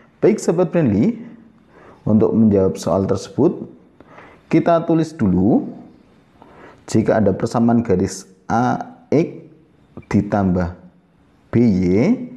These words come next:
ditambah C sama dengan nol, gradiennya atau M-nya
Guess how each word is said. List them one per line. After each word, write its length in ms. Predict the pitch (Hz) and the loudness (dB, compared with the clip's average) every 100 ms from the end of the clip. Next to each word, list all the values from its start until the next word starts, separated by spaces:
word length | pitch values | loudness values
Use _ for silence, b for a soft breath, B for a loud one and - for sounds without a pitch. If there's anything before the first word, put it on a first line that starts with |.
| B B B B _ _ _ _ _ _ _ _ _ _ _ | B B B B _ _ _ _ _ _ _ _ _ _ _
ditambah 640 | 101 101 101 98 90 87 92 - _ _ _ | -2 0 0 0 0 -2 -8 -18 _ _ _
C 320 | - 110 104 151 | 0 2 2 0
sama 480 | - 95 98 95 | -4 -4 -2 -2
dengan 240 | - 92 - 80 | -2 -4 -2 -2
nol, 480 | 80 113 220 - - b b b b b _ | 0 0 0 -4 -14 b b b b b _
gradiennya 800 | - 101 - 92 87 90 165 - | 0 0 0 -4 -4 -4 -4 -6
atau 320 | 85 82 - - | -6 -6 -6 -4
M-nya 640 | 127 220 110 92 107 - | 0 2 2 2 0 -2